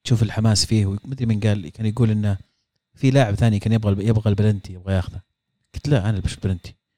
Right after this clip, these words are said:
طب هو جايب هاد-، إيه، صح، ثيو الظاهر. ثيو كان بيشوت بلنتي الظاهر، قال: "لا، لا، أنا بشوت،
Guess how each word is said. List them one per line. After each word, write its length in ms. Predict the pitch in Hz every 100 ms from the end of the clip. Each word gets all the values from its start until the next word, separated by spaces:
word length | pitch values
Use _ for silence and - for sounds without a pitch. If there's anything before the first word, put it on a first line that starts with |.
| _ -
طب 180 | 104
هو 240 | 110 120 139
جايب 220 | 160 127
هاد-، 120 | 120
إيه، 160 | 131 139
صح، 220 | 131 -
ثيو 220 | 135 120
الظاهر. 360 | 95 101 87 87 _ _ _ _ _ _ _
ثيو 120 | - 123
كان 140 | 117
بيشوت 180 | 98 117
بلنتي 320 | 110 104 98
الظاهر، 320 | 92 107 107
قال: 180 | 104 120
"لا، 80 | 139
لا، 220 | 101 104
أنا 80 | 95
بشوت، 300 | - 98